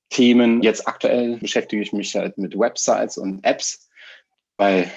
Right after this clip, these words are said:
einem sehr großen Telekommunikationsanbieter. Und da, äh, ist man natürlich immer bestrebt, auch mit dem Kunden in einer guten Form zu interagieren auf dem digitalen Weg.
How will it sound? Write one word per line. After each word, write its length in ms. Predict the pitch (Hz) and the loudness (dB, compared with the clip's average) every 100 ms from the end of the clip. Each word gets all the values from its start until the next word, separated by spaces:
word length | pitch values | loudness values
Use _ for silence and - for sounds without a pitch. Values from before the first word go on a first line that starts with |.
| - | -8
einem 140 | 101 | -4
sehr 120 | 98 101 | 0 2
großen 400 | 107 - 104 101 | 2 2 0 0
Telekommunikationsanbieter. 1200 | 113 107 98 104 - 135 - 98 98 135 127 - - - - _ | 0 0 0 0 2 2 2 -2 -2 0 0 -2 -20 -20 -20 _
Und 420 | - 117 104 101 104 | 0 4 4 2 2
da, 300 | 95 98 101 | 2 2 2
äh, 240 | 104 98 | 0 0
ist 180 | 101 - | -2 -2
man 100 | 101 | -2
natürlich 240 | 98 107 | 0 -2
immer 220 | 110 110 | -2 -2
bestrebt, 360 | 95 - 107 98 | -2 0 0 2
auch 120 | 92 | 0
mit 100 | 104 | 0
dem 100 | 95 | 0
Kunden 500 | 95 117 107 104 104 | 2 2 2 0 -2
in 120 | 104 | -4
einer 300 | 101 98 92 | -2 -2 -4
guten 240 | 92 110 101 | -4 -4 -4
Form 340 | - 104 104 | 0 0 0
zu 120 | - | -4
interagieren 960 | 101 98 95 90 95 113 113 107 107 - | -6 -4 -4 -2 -2 -2 -2 -2 -4 -2
auf 140 | 104 - | -4 0
dem 100 | 98 | 2
digitalen 560 | 107 - 87 85 85 | 2 0 -6 -6 -8
Weg. 280 | - - | -10 -14